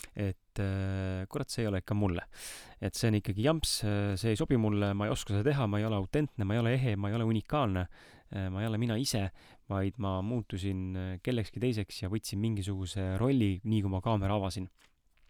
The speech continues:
Aga täna, olles natuke targem, tehes nüüd, äh, Telegramile igakuiselt regulaarselt videosid erinevaid, siukseid kümne, viieteist minutilisi, siis, äh, nüüd ma näen, äh, seda valdkonda natuke laiemalt ja, ja suudan ka ennast siinkohal teadlikumalt vaadelda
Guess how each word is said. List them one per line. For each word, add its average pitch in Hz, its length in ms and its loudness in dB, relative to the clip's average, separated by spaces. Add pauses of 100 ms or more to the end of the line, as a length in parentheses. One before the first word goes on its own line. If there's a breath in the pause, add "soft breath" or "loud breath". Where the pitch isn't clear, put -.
(340)
Aga 113 140 4 (540 loud breath)
täna, 127 200 6
olles 113 160 6
natuke 113 200 -2
targem, 127 340 4 (100)
tehes 113 280 2
nüüd, 107 280 0
äh, 101 320 2
Telegramile 104 600 2 (440)
igakuiselt 101 800 0
regulaarselt 107 600 0
videosid 104 360 -2
erinevaid, 98 460 0 (500 loud breath)
siukseid - 320 -8
kümne, 107 240 2
viieteist 107 240 2
minutilisi, 101 400 0 (480 loud breath)
siis, 98 280 -2 (120)
äh, 98 80 0
nüüd 104 140 0
ma 101 100 0
näen, 98 400 2
äh, 95 200 -2
seda 117 200 -6
valdkonda 107 400 -2
natuke 107 240 -4
laiemalt 101 560 -2
ja, 92 220 0 (100)
ja 98 120 -6
suudan 101 260 0
ka 110 100 0
ennast 107 400 -4
siinkohal 90 400 0 (160)
teadlikumalt 95 720 -2
vaadelda 117 420 2